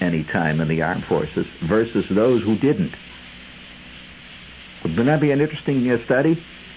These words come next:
Uh, so, <laughs> uh, it, it, it just forever changes you. Uh, and, uh, like, one of the great moments, uh, in my life, for example, that changed me forever, I'll never forget it. Uh, I,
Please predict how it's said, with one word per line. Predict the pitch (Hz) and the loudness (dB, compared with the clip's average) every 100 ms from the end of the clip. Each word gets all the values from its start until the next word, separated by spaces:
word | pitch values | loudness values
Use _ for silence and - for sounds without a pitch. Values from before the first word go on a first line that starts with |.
| - - - - - - - - - - - - | -20 -20 -20 -20 -20 -20 -20 -20 -20 -20 -20 -8
Uh, | 87 90 92 92 - | -4 0 0 0 0
so, | |
<laughs> | 98 95 107 131 110 - - - - - - - | 0 0 -2 -2 -4 -6 -16 -16 -16 -18 -12 -4
uh, | - 110 110 90 | 0 0 0 2
it, | 120 135 | 2 4
it, | 110 110 | 2 2
it | 117 | 0
just | 147 - - - - | 0 -2 -10 -20 -6
forever | 110 85 85 113 | 0 2 2 0
changes | - 247 208 120 | 0 2 2 0
you. | 73 - - - - - - - - - - - | -4 -10 -16 -20 -20 -20 -20 -20 -20 -20 -16 -4
Uh, | 50 50 - - - - - - - - - - - | -2 0 -2 -6 -8 -18 -20 -20 -20 -20 -20 -8 0
and, | 113 123 127 131 | 2 2 0 0
uh, | 127 120 | -2 0
like, | 165 165 - | 0 -2 -4
one | 135 180 | 0 2
of | 131 | 0
the | |
great | 127 147 135 | 2 0 2
moments, | 131 139 101 - - - | 0 2 0 -4 -8 -2
uh, | 95 95 | 0 2
in | 101 | 2
my | 131 131 | 4 2
life, | 85 85 | 0 -2
for | - | -2
example, | 80 101 85 90 | -2 -2 -2 -4
that | 80 78 | -6 -2
changed | - 120 110 - | 2 2 2 0
me | 92 | -2
forever, | - 107 120 - - - - - - - - - | 0 0 2 0 -4 -8 -20 -20 -20 -20 -20 -4
I'll | 87 | 0
never | 90 | 0
forget | 98 113 156 120 | 0 0 2 0
it. | - - | -2 -8
Uh, | 82 | -4
I, | 85 85 80 82 73 - 78 | -2 -2 -2 -2 -4 -4 -4